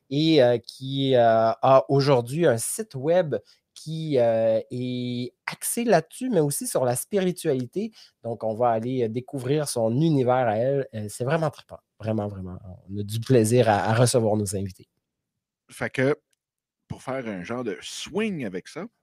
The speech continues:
Speaker 1: Yeah, man.
Speaker 2: tous les sujets sont bons, mon cher Danny, quand tu les
Speaker 1: Ben
Speaker 2: amènes
Speaker 1: oui.
Speaker 2: ici. Il ne faut pas se taper dessus.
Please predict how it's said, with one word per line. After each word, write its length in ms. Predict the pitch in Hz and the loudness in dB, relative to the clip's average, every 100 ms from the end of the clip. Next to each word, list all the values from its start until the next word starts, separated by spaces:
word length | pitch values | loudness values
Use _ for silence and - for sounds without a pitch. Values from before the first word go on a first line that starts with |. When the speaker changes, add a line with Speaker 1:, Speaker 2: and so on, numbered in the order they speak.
| _ _ _ 87 | _ _ _ _
Speaker 1:
Yeah, 300 | 90 123 262 | -6 0 2
man. 280 | 339 95 - _ _ _ _ _ _ _ - | 0 -4 -10 _ _ _ _ _ _ _ -6
Speaker 2:
tous 140 | 208 - | -6 -4
les 80 | 117 | -6
sujets 420 | - 104 92 120 117 | -6 -6 -4 -4 -4
sont 280 | 104 92 | -4 -6
bons, 340 | 80 98 107 107 | -4 -4 -4 -6
mon 160 | - 85 | -6 -6
cher 240 | - 92 | -4 -6
Danny, 380 | 85 85 82 104 | -4 -4 -4 -6
quand 140 | - 87 | -8 -10
tu 160 | - | -8
les 60 | 90 | -4
Speaker 1:
Ben 140 | 151 | -2
Speaker 2:
amènes 280 | 85 85 92 - | -4 -6 -8 -10
Speaker 1:
oui. 320 | - - 131 | -16 -8 -8
Speaker 2:
ici. 100 | 143 _ _ _ - | -8 _ _ _ -6
Il 240 | 101 101 | -4 -4
ne 80 | 95 | -4
faut 180 | - 95 | -6 -8
pas 160 | 110 98 | -8 -10
se 120 | 82 | -12
taper 380 | - 82 - 78 | -14 -16 -14 -16
dessus. 380 | 69 - - | -18 -20 -20